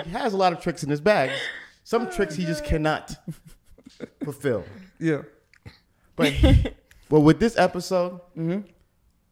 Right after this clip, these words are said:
Speaker 1: I think it's gonna be straight hits.
Speaker 2: Yeah, I'm excited. I like the energy. You
Speaker 1: Yeah.
Speaker 2: know, I, I, I'm, I'm curious of what conversation they really wanna have with us,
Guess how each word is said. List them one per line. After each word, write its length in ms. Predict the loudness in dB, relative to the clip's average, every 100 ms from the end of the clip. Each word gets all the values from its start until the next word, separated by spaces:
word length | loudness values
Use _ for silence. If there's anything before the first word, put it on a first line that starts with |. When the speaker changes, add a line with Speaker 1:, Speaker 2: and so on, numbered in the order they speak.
| -16 -6
Speaker 1:
I 100 | -4
think 120 | -2 -4
it's 80 | -6
gonna 140 | -8
be 60 | -10
straight 240 | -10 -10
hits. 380 | -10 -14 -20 -20 _ _
Speaker 2:
Yeah, 220 | -4 -4 -4
I'm 140 | -4 -2
excited. 400 | 2 4 2 -2 -12 _ _ -6
I 80 | 0
like 200 | 2 2
the 100 | 0
energy. 500 | 2 0 -2 -6 -10 _
You 80 | -2
Speaker 1:
Yeah. 40 |
Speaker 2:
know, 260 | 2 2 2
I, 320 | 2 2 0
I, 40 | 0 -2
I'm, 180 | -4 -10 _ _ _ _
I'm 220 | -2 -2 -2 -12 -4
curious 440 | 4 6 6 4 4
of 60 |
what 120 | 2 4
conversation 440 | 2 2 2 2
they 100 | 2
really 180 | 4 4
wanna 220 | 4 0
have 220 | 0 2
with 100 | 4
us, 340 | 4 2 -2